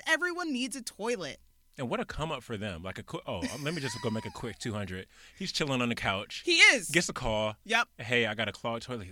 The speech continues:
Speaker 2: "Oh, another one."
Speaker 1: Another one. Let me
Speaker 2: "Oh,
Speaker 1: just
Speaker 2: let me just go make this two hundred real quick.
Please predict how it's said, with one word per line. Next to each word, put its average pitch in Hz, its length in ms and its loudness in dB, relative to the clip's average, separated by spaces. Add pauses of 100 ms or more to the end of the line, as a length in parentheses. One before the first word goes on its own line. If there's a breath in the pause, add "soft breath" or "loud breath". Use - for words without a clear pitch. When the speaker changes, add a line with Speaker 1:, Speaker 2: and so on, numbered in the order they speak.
Speaker 2:
"Oh, 76 220 -14
another 76 340 -12
one." 73 300 -14
Speaker 1:
Another 202 420 0
one. 143 400 -8
Let 220 140 2
me 254 80 2
Speaker 2:
"Oh, - 20 -6
Speaker 1:
just 202 160 2
Speaker 2:
let 104 60 0
me 104 40 -2
just 95 140 -6
go 104 80 -6
make 95 220 -4
this 92 160 -10
two - 240 -8
hundred 82 300 -10
real 82 180 -12
quick. - 260 -14